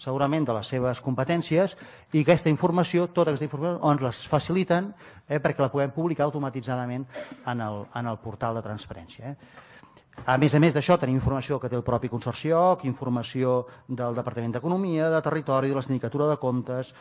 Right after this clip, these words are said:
del Departament de Justícia o del Ministeri d'Hisenda i Administracions Públiques. Ara, en tot cas, comentant aquest tema de convocatòries de personal, també que penseu la, entengueu una mica la lògica amb la qual hem treballat, eh, a l'hora de definir aquests ítems.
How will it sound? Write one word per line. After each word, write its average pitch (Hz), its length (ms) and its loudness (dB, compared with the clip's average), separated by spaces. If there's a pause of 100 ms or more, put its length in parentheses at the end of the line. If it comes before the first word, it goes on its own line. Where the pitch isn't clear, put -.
(140)
del 127 80 -2
Departament 127 340 0
de 156 80 4
Justícia 147 560 0
o 156 140 4
del 127 100 4
Ministeri 123 400 0
d'Hisenda 120 600 2 (260)
i 135 100 -2
Administracions 113 600 -4
Públiques. 95 400 -16 (400)
Ara, 170 160 4
en 185 80 2
tot 190 100 4
cas, 165 220 4 (180)
comentant 151 300 4
aquest 196 160 0
tema 185 160 4
de 160 80 2
convocatòries 151 500 2
de 147 80 2
personal, 175 460 2
també 165 300 2 (100)
que 139 100 -2
penseu 143 300 4
la, 165 160 8 (100)
entengueu 147 380 2
una 170 100 2
mica 170 220 4
la 151 100 8
lògica 160 300 4
amb 160 100 4
la 139 140 4
qual 151 160 6
hem 151 100 2
treballat, 135 540 2
eh, - 420 -8
a 131 300 2
l'hora 147 240 8
de 160 80 8
definir 147 240 0
aquests 143 260 -2
ítems. 98 360 -10